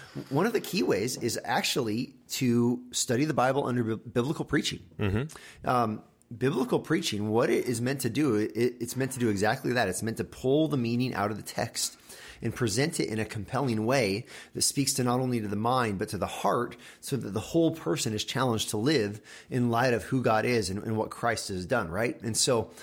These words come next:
Speaker 1: we, we, we emphasize preaching pretty heavily here. We
Speaker 2: Yeah.
Speaker 1: work hard at our preaching. I mean, uh,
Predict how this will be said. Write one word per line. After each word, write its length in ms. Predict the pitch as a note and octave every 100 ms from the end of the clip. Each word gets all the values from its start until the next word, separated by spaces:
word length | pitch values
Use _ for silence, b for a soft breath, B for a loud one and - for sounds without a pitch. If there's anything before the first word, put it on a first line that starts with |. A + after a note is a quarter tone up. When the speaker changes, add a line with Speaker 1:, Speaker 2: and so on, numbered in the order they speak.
| B B B
Speaker 1:
we, 140 | A2+ B2
we, 160 | C#3 C#3 -
we 140 | D#3
emphasize 280 | E3+ D#3 A#2+
preaching 400 | - C#3 C3+ A2+
pretty 220 | - G#3+
heavily 240 | D#3+ D3 F#2+
here. 260 | G2 F2+
We 100 | -
Speaker 2:
Yeah. 80 | A2+
Speaker 1:
work 120 | C3
hard 540 | B2+ - C#3+ B2 G2+ G#2
at 100 | G#2
our 100 | G#2+
preaching. 360 | - G#2 A2
I 80 | A#2
mean, 160 | A#2 G2+ B B B B -
uh, 100 | -